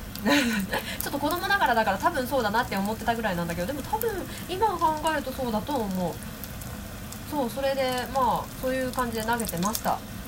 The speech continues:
でね、みんな楽しく投げ終わり、その先生たちもね、仮面を崩されることもなく済んだんですけど、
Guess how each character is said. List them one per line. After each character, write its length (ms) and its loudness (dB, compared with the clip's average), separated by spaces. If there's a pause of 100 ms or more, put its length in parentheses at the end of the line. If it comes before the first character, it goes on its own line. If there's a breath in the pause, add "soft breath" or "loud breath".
で 80 -4
ね、 240 -2
み 120 -6
ん 40 -6
な 80 -2
楽 260 -2
し 100 -6
く 220 -4 (380 loud breath)
投 120 2
げ 140 2
終 160 2
わ 140 4
り、 240 -2
そ 140 -4
の 160 -2
先 200 0
生 160 0
た 120 2
ち 100 -4
も 140 0
ね、 80 0 (200)
仮 140 2
面 180 0
を 60 0
崩 220 0
さ 120 4
れ 100 0
る 60 0
こ 120 -4
と 100 -2
も 140 -2
な 160 0
く 220 -2 (540)
済 160 0
ん 60 0
だ 120 4
ん 120 -2
で 160 -2
す 80 -4
け 80 -2
ど、 220 0